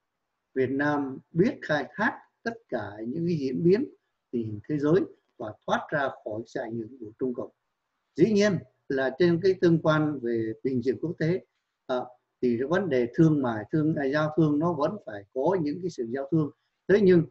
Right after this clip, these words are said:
nó không phải bị control từ kinh tế về chính trị,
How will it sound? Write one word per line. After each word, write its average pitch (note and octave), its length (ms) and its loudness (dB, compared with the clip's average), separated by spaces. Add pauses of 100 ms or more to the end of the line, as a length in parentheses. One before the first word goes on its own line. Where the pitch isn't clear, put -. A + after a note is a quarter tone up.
(180)
nó F#3 120 0
không F3 500 4
phải A2+ 320 -8
bị B2+ 220 -8
control C#3 640 2 (920)
từ D#3 360 8
kinh D#3+ 260 6
tế F3+ 240 2
về B2+ 380 0
chính F3+ 220 0
trị, A2 220 -2